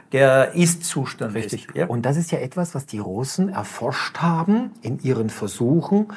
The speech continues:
Speaker 2: über diese Naturfrequenzen. Das sind Frequenzen, die seit Jahrmillionen auf der Erde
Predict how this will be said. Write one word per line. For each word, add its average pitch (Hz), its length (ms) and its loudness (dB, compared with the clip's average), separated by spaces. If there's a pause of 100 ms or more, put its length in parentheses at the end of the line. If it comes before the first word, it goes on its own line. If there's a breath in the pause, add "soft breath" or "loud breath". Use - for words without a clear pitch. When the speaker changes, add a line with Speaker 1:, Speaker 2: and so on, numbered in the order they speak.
(220 loud breath)
Speaker 2:
über 131 240 2
diese 139 240 0
Naturfrequenzen. 139 960 -2
Das 120 220 -6
sind 190 160 4
Frequenzen, 180 720 2
die 160 160 0
seit 143 320 0
Jahrmillionen 180 1040 6 (160 loud breath)
auf 208 280 8
der 160 260 4
Erde 127 460 6